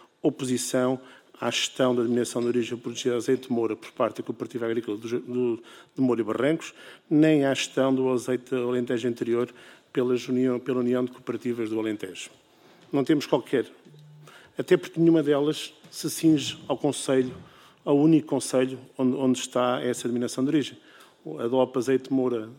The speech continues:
tem vários concelhos à margem esquerda do Guadiana e a dope Azeite Alentejo Interior tem vários concelhos do distrito de Beja. E por isso não estamos a falar da mesma coisa, nem é isso que nos move. O que nos move é que, depois de termos uma estrutura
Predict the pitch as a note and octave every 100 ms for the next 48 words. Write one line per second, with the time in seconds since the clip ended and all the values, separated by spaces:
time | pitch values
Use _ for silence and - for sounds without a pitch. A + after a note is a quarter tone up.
0 | D3+ E3+ C3+ A#2+ B2+ B2 - A#2+ A#2+ A2+
1 | A#2+ A#2 A#2+ A#2+ - B2 B2+ B2+ C#3 D#3
2 | C#3 D#3 D#3 - - - - D#3 C3 C3
3 | C3 B2 C3+ C3 B2+ B2+ B2 C3 B2 A#2
4 | A#2 - - G3 B2+ A2+ - A2+ - A2+
5 | A2 - D#3+ A#2+ - A#2+ - G#2 F#2+ F#2
6 | - - - - - E3+ - F3 - -
7 | - - D3 C#3+ - C3+ C3+ C#3 A#2 B2
8 | C3 C3 B2 A2+ A2 B2+ B2+ B2 B2 -
9 | - - _ - C#3+ C3+ B2+ C3 - -
10 | B2 G#2+ G#2 G2 - - - - _ -
11 | D3+ F3+ D#3+ C#3+ D#3 E3+ - - - -
12 | _ - D#3 - D3+ D#3 F3+ - - _
13 | _ - D#3 C#3 G3 F#3+ - D#3 C#3+ C3+
14 | D#3 D#3 - C3 - D#3+ F3 F#3+ G3